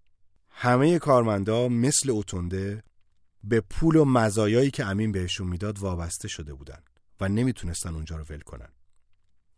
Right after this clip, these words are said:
اوتونده خیلی صریح به ویتولد میگه که تا حالا با گوشت انسان برای امین غذا درست نکرده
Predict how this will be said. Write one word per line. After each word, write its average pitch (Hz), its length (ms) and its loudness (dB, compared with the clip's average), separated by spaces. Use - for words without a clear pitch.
اوتونده 170 340 6
خیلی 160 260 4
صریح 143 360 6
به 143 120 4
ویتولد 131 380 0
میگه 135 220 0
که 123 280 -2
تا 127 140 2
حالا 127 240 2
با 135 120 0
گوشت 120 320 -4
انسان 113 400 -2
برای 101 200 -2
امین 101 280 -4
غذا 95 260 -4
درست 92 340 -6
نکرده - 460 -12